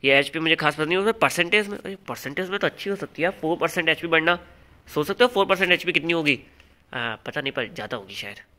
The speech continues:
अब एचपी रखूँ या अटैक बढ़ाऊँ, मेरे हिसाब से अभी मुझे अटैक ही बढ़ाना चाहिए, ठीक है। तो चेंज करो इसका, अरे, चेंज यहाँ से नहीं होता, ये कोर्स का कलर,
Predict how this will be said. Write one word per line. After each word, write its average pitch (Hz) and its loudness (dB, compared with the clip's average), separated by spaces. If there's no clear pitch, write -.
अब 131 2
एचपी 131 2
रखूँ 165 -2
या 151 4
अटैक 135 2
बढ़ाऊँ, 101 -6
मेरे 156 -4
हिसाब 202 -6
से - -4
अभी 135 -4
मुझे 151 -4
अटैक 113 -4
ही 127 -8
बढ़ाना - -12
चाहिए, - -20
ठीक 185 4
है। 143 4
तो 113 -4
चेंज 185 6
करो 156 8
इसका, 127 0
अरे, 175 -2
चेंज 165 -4
यहाँ 165 0
से 180 -8
नहीं 214 -4
होता, 180 -2
ये 156 4
कोर्स 170 2
का 180 2
कलर, 160 0